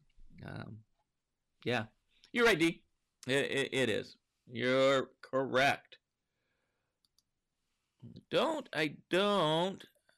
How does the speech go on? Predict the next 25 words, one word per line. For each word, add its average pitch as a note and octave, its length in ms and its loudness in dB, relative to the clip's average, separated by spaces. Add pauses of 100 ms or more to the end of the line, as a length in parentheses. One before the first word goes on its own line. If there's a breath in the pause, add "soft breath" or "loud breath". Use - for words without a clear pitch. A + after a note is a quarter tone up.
(160)
uh, - 460 -16
I - 40 -12
don't - 260 -4
see D4 120 -4
Ferris - 340 -2
this - 160 -10
morning. G#2 320 -2 (460 loud breath)
Ferris F3 220 0
made F3+ 140 2
it D3 80 2
yesterday C3+ 280 -2
morning. G#2 260 -4
He's C3+ 220 -10
a G#2+ 220 -6 (1400)
young, C#3+ 240 0
up-and-coming B2 600 -2
cyber G#2 340 -2
guy. F#2+ 380 -8 (500)
Uh, - 240 -20 (380)
no, C3 100 -8
he D#3 80 -6
made C3+ 180 0
it A#2 40 -6
here B2 140 0
yesterday. A#2+ 460 -4